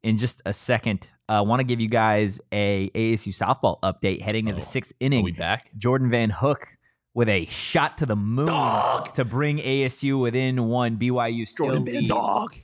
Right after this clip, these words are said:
Speaker 1: <laughs> B-, B Y U still leads six to five heading to the sixth inning. We'll see if A S U can hang around and make a game of it. Um, getting back to basketball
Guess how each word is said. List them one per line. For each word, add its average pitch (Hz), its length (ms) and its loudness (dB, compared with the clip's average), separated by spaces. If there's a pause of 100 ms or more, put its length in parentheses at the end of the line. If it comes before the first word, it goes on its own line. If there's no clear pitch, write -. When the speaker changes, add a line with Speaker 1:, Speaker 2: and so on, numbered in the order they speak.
Speaker 1:
<laughs> - 160 -20
B-, 117 140 -2 (580)
B 151 160 2
Y 160 200 2
U 147 280 4
still 143 240 0
leads 127 460 0
six - 380 -4
to 123 120 2
five 117 400 2
heading 113 520 0
to 117 120 -2
the 98 140 -4
sixth - 420 -10 (500)
inning. 120 400 4
We'll 95 120 0
see 113 460 0 (100)
if 101 180 -6
A 107 220 2
S - 160 -4
U 107 100 0
can 95 160 -4
hang 98 220 -2
around 92 500 -2
and 92 220 -6
make 95 340 0 (180)
a 87 140 -4
game 135 400 0
of 127 140 2
it. 127 100 -10 (380)
Um, 98 420 0 (220)
getting 180 240 0
back 160 220 0 (160)
to 131 420 -2
basketball 113 680 -2